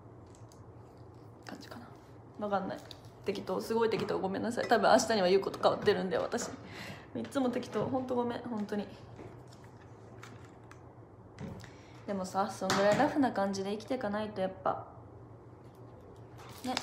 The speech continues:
だからすごい私のファンには、私のファンのモバメとかでもさ、すごい、「かいちゃんだけど、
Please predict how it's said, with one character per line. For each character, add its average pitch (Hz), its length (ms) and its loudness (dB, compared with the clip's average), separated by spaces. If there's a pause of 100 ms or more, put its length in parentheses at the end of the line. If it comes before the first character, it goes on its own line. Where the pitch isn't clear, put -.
(1160)
だ 208 100 2
か 190 80 4
ら 185 100 0
す 208 140 -4
ご 269 100 8
い 302 40 10
私 202 300 6
の 208 120 2
フ 220 60 2
ァ 202 140 2
ン 190 40 -4
に 190 80 -2
は、 175 220 0 (580)
私 208 160 -4
の 202 120 0
フ 226 80 0
ァ 202 40 4
ン 190 40 0
の 185 60 -2
モ 190 160 2
バ 202 140 8
メ 208 100 4
と 208 120 2
か 196 120 2
で 175 80 -2
も - 120 -8
さ、 - 200 -6 (4000)
す - 180 -4
ご 196 140 4
い、 - 40 4 (1500)
「か - 120 -2
い 214 40 4
ち 208 140 0
ゃ 190 40 2
ん 185 80 -4
だ 180 80 -4
け 190 100 -6
ど、 - 160 -8